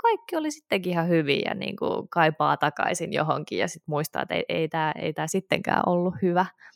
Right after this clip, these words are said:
Jos vielä peilaa tohon Maljojen vitoseen, niin toisaaltahan tää niinku tarinallisesti edustaa jotain sellaista just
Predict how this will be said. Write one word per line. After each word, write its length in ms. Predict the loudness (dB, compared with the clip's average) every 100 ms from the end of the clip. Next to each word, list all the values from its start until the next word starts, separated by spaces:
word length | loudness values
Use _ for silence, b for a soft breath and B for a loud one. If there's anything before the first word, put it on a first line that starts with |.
| B B
Jos 220 | 0 2 4
vielä 180 | 4
peilaa 340 | 6 4 4 2
tohon 220 | 0 0
Maljojen 480 | 2 2 4 2 2
vitoseen, 520 | 2 4 4 2 2
niin 100 | 4
toisaaltahan 720 | 6 6 6 2 2 -4 0
tää 440 | 2 4 4 2 -2 -10
niinku 280 | -10 -8 2
tarinallisesti 840 | 4 6 4 2 0 -2 -6 -6 -2
edustaa 540 | 0 0 -2 0 2
jotain 320 | 2 0 -4
sellaista 420 | -4 -6 -6 -6 -6
just 280 | -6 -8